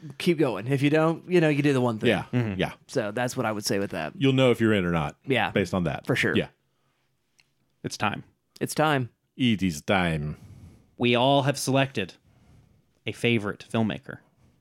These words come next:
Speaker 3: a favorite director, somebody who speaks to us at a deep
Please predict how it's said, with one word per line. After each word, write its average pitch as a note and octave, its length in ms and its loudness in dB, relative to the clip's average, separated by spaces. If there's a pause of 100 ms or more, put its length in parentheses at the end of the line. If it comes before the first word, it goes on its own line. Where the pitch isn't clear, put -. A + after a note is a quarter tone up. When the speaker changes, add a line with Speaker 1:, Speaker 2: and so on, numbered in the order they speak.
(120)
Speaker 3:
a - 40 -20
favorite G#2+ 280 -2
director, - 540 -6 (720)
somebody C#3+ 420 2
who A2 100 -4
speaks - 420 -4
to F#3 180 0
us F#3 160 0
at A2 100 -4
a G2+ 60 -4
deep D3+ 400 -4